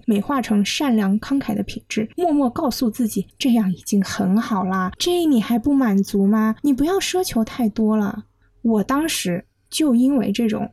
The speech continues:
复杂的感受，让我非常难受。然后呢，我就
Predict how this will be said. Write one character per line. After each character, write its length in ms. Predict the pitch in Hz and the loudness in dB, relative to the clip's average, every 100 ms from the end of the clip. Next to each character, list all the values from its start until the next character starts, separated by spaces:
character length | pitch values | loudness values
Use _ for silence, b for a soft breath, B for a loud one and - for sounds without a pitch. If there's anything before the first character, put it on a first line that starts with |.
| _ | _
复 260 | - - 233 | -14 -4 -2
杂 160 | 185 | -2
的 80 | 185 | -4
感 200 | 202 - | -4 -6
受， 260 | - 220 - _ _ _ _ _ _ _ | -4 -4 -6 _ _ _ _ _ _ _
让 240 | 277 247 | 0 2
我 340 | 208 185 180 - _ | 2 2 -2 -8 _
非 180 | - 381 | -2 -2
常 160 | 226 190 | 0 -2
难 160 | 170 | -2
受。 260 | 190 294 - - _ _ b b | -2 -2 -4 -16 _ _ b b
然 140 | 269 | -4
后 140 | 277 381 | 0 0
呢， 160 | 311 | 0
我 140 | 277 202 | 0 0
就 400 | 214 214 202 | 0 0 0